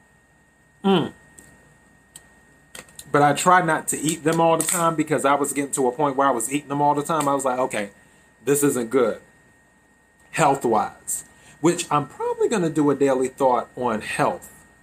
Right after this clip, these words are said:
too, is what I'm thinking about doing as well. But in the meantime, K I R W K C dot com,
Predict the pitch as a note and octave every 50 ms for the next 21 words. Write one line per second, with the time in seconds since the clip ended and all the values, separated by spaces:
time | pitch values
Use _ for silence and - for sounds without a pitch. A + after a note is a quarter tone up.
0 | _ _ _ - - - D3 A#2 G#2 - - - _ _ _ _ _ _ _ _
1 | _ _ _ _ _ _ _ _ _ _ _ _ _ _ _ _ _ _ _ _
2 | _ - C3 A#2 A#2+ A#2+ A#2+ A#2+ A2 G#2+ - A#2+ A2+ - A2 A2 G2 G#2+ G#2 F#2+
3 | - - A2 G#2 G2+ G2 F#2+ - - _ _ _ _ _ _ _ _ _ _ _
4 | _ _ _ _ _ _ _ _ _ _ - C#3 B2 A2+ A2 G#2+ B2 A#2 A2 G#2
5 | F#2 - - - - _ _ _ _ - - - - G#3+ G3 F#3 F#3 F#3 - -
6 | _ _ _ _ _ - - - _ - G3+ A#3 A3+ A3+ G#3+ G#3 G3 F3+ E3+ F3
7 | E3+ D3+ C#3+ C#3 C#3+ C#3 - _ _ _ _ _ _ _ _ _ _ _ _ _
8 | _ _ - - A3 G#3 G3 F#3 F3+ D#3 D#3+ D#3+ D#3+ D3+ D3+ C#3+ C#3+ C#3+ C#3 -
9 | C#3+ C3 A#2+ - C#3 B2 A#2+ A#2+ A#2 - - D#3 D3 C#3+ C3+ C3 C3+